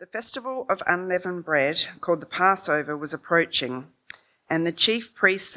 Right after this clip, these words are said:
and teachers of the law were looking for some way to get rid of Jesus, for they were afraid of the people. Then Satan entered Judas, called Iscariot, one of the twelve, and Judas went to the chief priests and the officers of the temple guard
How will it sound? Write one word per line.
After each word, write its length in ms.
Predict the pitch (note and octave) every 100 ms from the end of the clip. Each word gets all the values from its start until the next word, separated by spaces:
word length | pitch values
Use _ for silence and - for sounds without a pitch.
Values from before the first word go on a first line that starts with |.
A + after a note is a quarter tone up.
| -
and 160 | D#3+
teachers 520 | - F3 - - D#3 D3
of 100 | -
the 80 |
law 300 | D#3+ E3 D3+
were 120 | D3 E3
looking 380 | F#3+ F#3+ D#3
for 120 | D3 D#3
some 340 | E3 D#3+ E3
way 240 | D#3 C#3
to 120 | C#3+ -
get 220 | D3 -
rid 160 | D3+
of 100 | D3
Jesus, 720 | - E3 D#3+ C#3+ B2 A2+ - - - - - _
for 140 | D#3+
they 160 | D3 D#3
were 140 | D3+
afraid 640 | D3 - E3 D3+ C3 C#3
of 160 | - -
the 80 | D#3
people. 600 | D#3+ D3 - C3 C3 _ _ _ _ _ -
Then 220 | F3+ F#3
Satan 840 | - - G3+ A3 - D#3 C3+ A#2+ C3
entered 400 | E3 F3 E3+ D#3
Judas, 640 | - E3+ E3+ C#3+ A#2 - - -
called 220 | - D3
Iscariot, 760 | D3 - D#3+ D3+ C#3 B2 - - -
one 200 | D3+ D3
of 80 | C#3+
the 60 |
twelve, 600 | C#3 - D3 C3+ C3+ C3+ - - - -
and 160 | D#3+ E3
Judas 520 | F#3+ G#3 E3+ C3 -
went 180 | E3+ F#3+
to 100 | -
the 80 | F3+
chief 400 | - D3+ C3 -
priests 440 | C#3 B2 A#2+ -
and 200 | - C#3+
the 120 | C#3+
officers 500 | C#3+ D3 D#3 D3+ C3+
of 140 | D3+ -
the 60 |
temple 360 | C#3 D3+ C#3 C#3
guard 440 | D3+ D3+ C#3 C3